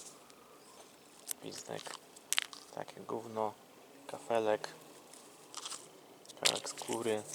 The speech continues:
To nie wiem, co to jest, ale pewnie coś od papierosa. Kawałek tego. Taka guma.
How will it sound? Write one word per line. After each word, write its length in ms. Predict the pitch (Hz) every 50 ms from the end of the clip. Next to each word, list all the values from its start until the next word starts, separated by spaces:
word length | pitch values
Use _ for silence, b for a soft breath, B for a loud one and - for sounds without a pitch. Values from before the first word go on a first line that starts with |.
| - - - - - - - - - -
To 60 | - 113
nie 100 | 110 107
wiem, 160 | 104 104 98
co 160 | - - -
to 140 | - 110 113
jest, 220 | 117 117 113 110
ale 160 | 107 98 101
pewnie 300 | 98 - 104 104 104 98
coś 180 | - - - -
od 280 | - - - - - -
papierosa. 720 | - 113 - - - - 110 113 107 - - 110 107 104 - - - - - - - - - - - - - - - - - - - -
Kawałek 280 | 113 110 101 95 95 -
tego. 500 | - - 113 113 104 107 107 104 95 92 - - - - - - - - - - - - - - - - - - - - - - - - - - - -
Taka 240 | 117 110 - - 107
guma. 420 | 104 104 117 117 110 107 101 98